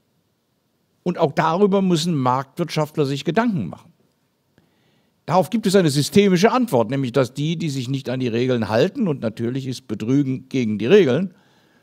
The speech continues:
angemessen bestraft werden. Aber es gibt eine Brücke dazwischen, nämlich die Frage, wann merkt man eigentlich, wenn etwas nicht mehr nach den Regeln geht? Und das ist nicht nur eine Frage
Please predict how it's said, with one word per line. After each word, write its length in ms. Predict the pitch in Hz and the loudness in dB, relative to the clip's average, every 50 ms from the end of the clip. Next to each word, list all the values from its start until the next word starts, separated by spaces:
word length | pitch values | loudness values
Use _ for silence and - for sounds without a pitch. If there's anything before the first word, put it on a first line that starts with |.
| _ _ _ _ _ _ _ _ _ _ - | _ _ _ _ _ _ _ _ _ _ -4
angemessen 540 | 165 160 139 123 113 104 104 101 98 120 117 | -2 0 0 0 0 0 -2 -4 -4 -6 -6
bestraft 520 | 139 131 - 180 202 208 185 190 - - | -6 -6 -6 -4 -2 -2 -4 -4 -8 -12
werden. 520 | - - - - - - - - 107 - _ _ _ _ _ _ _ _ _ _ _ _ _ _ _ _ _ _ _ _ _ _ _ - | -12 -12 -12 -14 -16 -20 -20 -20 -20 -20 _ _ _ _ _ _ _ _ _ _ _ _ _ _ _ _ _ _ _ _ _ _ _ -10
Aber 180 | - 143 160 170 | -6 0 0 0
es 100 | 143 - | 0 0
gibt 180 | - - - | -4 -2 0
eine 120 | 190 196 165 | 0 0 0
Brücke 280 | - 180 233 220 208 | 2 0 0 2 2
dazwischen, 500 | 175 170 151 - - 240 220 - - - - _ _ _ _ _ _ _ _ _ _ _ _ _ _ _ _ _ _ _ _ _ | 0 0 -2 -2 -2 -2 -4 -4 -8 -14 -20 _ _ _ _ _ _ _ _ _ _ _ _ _ _ _ _ _ _ _ _ _
nämlich 280 | - 120 135 143 139 127 | -8 -6 -6 -6 -4 -4
die 120 | - 156 | -6 -4
Frage, 300 | 135 151 156 180 170 147 | -4 -2 -2 -2 0 0
wann 140 | 143 151 151 | 0 0 0
merkt 280 | 147 156 151 151 - - | 0 -2 -2 -4 -4 -4
man 140 | 127 123 | -2 0
eigentlich, 360 | 117 107 104 107 123 131 110 117 | 0 0 0 -2 -4 -6 -6 -6
wenn 100 | 131 123 | -4 -4
etwas 280 | 120 107 120 117 95 | -4 -4 -4 -4 -4
nicht 200 | 123 120 - - | -4 -6 -6 -6
mehr 80 | 123 110 | -6 -4
nach 140 | 104 98 92 | -4 -6 -6
den 140 | - 104 | -8 -6
Regeln 420 | 98 131 180 165 104 85 - - - | -4 -4 -4 -4 -6 -8 -12 -14 -16
geht? 300 | - 117 - - - _ _ _ _ _ _ _ _ _ _ _ _ _ _ _ _ _ _ _ _ _ _ _ _ _ _ _ _ _ _ _ _ _ | -18 -18 -20 -20 -20 _ _ _ _ _ _ _ _ _ _ _ _ _ _ _ _ _ _ _ _ _ _ _ _ _ _ _ _ _ _ _ _ _
Und 140 | - 151 151 | -8 -6 -4
das 100 | 175 180 | -2 -2
ist 200 | 202 175 - - | -2 -2 0 2
nicht 260 | 208 220 - - - 156 | 2 2 2 0 -2 0
nur 160 | 139 127 113 | 2 2 2
eine 180 | 98 98 101 | 2 0 -2
Frage 520 | - - 110 107 110 110 104 101 98 92 | -4 -2 -2 0 0 0 2 2 0 0